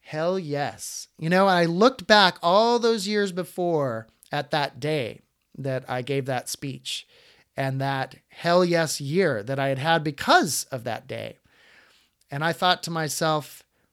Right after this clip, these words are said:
"I want that again. I, I wanna have a hell yes moment like that. I wanna have a hell yes day. I wanna have a hell yes year.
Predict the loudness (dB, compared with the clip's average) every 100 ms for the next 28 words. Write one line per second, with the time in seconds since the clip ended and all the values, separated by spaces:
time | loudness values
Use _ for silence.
0 | _ _ _ _ _ _ _ _ -6 -4
1 | -4 -8 0 2 4 2 4 4 2 -2
2 | -14 _ -2 0 0 0 2 6 4 4
3 | 0 -2 -6 _ _ 6 6 8 4 2
4 | 0 0 -2 -4 -6 -4 -2 2 4 4
5 | 4 4 4 2 -4 0 6 8 8 4
6 | 6 8 8 6 4 2 2 2 2 2
7 | 0 -2 -4 -2 0 0 -2